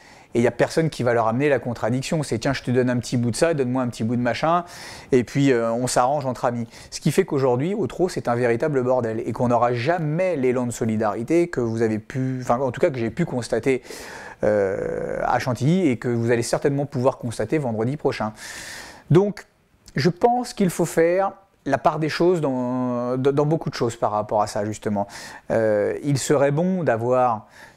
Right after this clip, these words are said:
une partie de professionnels et une partie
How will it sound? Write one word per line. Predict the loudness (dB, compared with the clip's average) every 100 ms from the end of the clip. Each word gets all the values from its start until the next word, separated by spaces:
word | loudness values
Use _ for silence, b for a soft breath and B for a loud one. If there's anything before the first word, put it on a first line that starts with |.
| B 0
une | 2 4
partie | 2 0 -4 -6
de |
professionnels | -4 -2 -2 0 0 2 2 -2 B B B
et | 2
une | 2
partie | 2 0 2 2 2 2